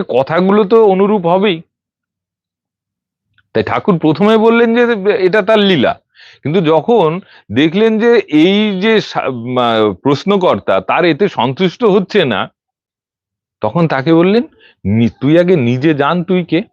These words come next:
যেটা ওই পরবর্তীতেও দেখছি যে তুমি ত-, নিজেকে খোঁজ করো, দেখবে তাকেই পাবে। আর সেই আমিটাই হ-, সেই তাকে,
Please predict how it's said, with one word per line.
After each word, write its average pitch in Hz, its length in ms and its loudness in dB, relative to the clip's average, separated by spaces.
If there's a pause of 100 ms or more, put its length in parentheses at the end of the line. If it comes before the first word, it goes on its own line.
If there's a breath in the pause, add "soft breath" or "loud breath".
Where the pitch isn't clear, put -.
(2250)
যেটা 123 220 0
ওই 123 180 2
পরবর্তীতেও 117 680 -2
দেখছি 98 340 -6
যে 202 120 -4 (380 loud breath)
তুমি 143 180 -2
ত-, - 280 -14
নিজেকে 113 560 2
খোঁজ 143 280 -2
করো, 196 240 2
দেখবে 151 340 0
তাকেই 110 540 -2
পাবে। 73 320 -4 (880)
আর 87 100 -4
সেই 123 180 0
আমিটাই 117 520 0
হ-, 139 240 0
সেই 117 220 -4
তাকে, 101 540 -4